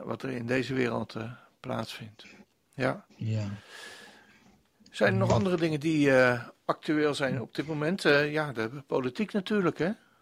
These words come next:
Speaker 2: Oh,
Speaker 1: Ik heb
Speaker 2: politiek, oh, ja,
Speaker 1: Ja.
Speaker 2: dat is altijd zo'n, eh, gezellige boel hier.
Speaker 1: Ja.
Speaker 2: Ja,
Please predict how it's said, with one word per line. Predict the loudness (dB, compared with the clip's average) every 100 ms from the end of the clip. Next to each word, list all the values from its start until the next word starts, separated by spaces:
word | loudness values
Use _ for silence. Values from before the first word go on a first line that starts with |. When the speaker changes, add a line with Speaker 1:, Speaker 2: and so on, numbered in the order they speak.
| -20 _ _ -20 _ _
Speaker 2:
Oh, | -4
Speaker 1:
Ik | 0
heb | 2
Speaker 2:
politiek, | 2 0 -2 -6 -4 6 10 8 8 6 6 2
oh, | 2 4 4
ja, | 4
Speaker 1:
Ja. | 2
Speaker 2:
dat | 2 2
is | 0
altijd | 0 -2 -2
zo'n, | 0 0 0 2
eh, | 2 2
gezellige | -2 -4 0 0 0 -2
boel | 0 4 6
hier. | 8 8 6 0 -12 -20 -20 -20 -20 -4
Speaker 1:
Ja. |
Speaker 2:
Ja, | 2 2 0 -4